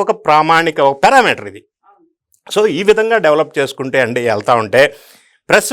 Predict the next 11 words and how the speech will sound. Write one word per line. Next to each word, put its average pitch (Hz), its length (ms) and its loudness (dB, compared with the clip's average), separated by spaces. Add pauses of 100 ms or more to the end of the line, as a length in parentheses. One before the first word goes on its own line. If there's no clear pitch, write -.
మీట్లు 170 320 0
పెట్టి 147 260 -2 (520)
ఈ 180 180 0
రకమైన 226 400 0
స్టేట్మెంట్లు 160 600 -4
ఇచ్చి 135 200 -2 (360)
ప్రెస్ 220 240 0
మీట్ 226 220 0
అంతా 190 220 -2
అయిపోయినాక 175 420 0 (360)
"ఎంత 240 100 -2